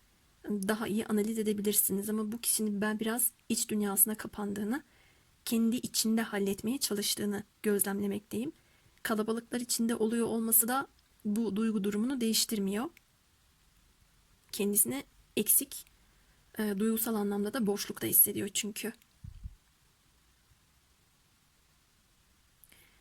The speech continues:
Sanki kaza yapmış da, e, hesaba katamadığı durumlar olmuş.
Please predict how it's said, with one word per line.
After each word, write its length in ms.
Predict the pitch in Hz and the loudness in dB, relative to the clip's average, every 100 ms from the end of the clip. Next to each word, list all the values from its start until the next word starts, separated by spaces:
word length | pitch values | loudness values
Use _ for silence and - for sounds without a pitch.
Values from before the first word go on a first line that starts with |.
| - | -4
Sanki 260 | - 240 | -2 -2
kaza 380 | 247 202 214 240 | -2 -2 0 0
yapmış 440 | 226 208 - - - | 0 -2 0 0 0
da, 160 | 214 - _ _ _ _ _ _ _ _ _ | -4 -6 _ _ _ _ _ _ _ _ _
e, 40 | 214 | -8
hesaba 480 | 220 220 220 214 220 | -2 2 2 2 -2
katamadığı 540 | - 240 214 196 202 | -2 -2 0 2 2
durumlar 420 | 202 202 202 196 | 2 2 2 0
olmuş. 560 | - 202 226 294 - | 0 0 0 -2 -4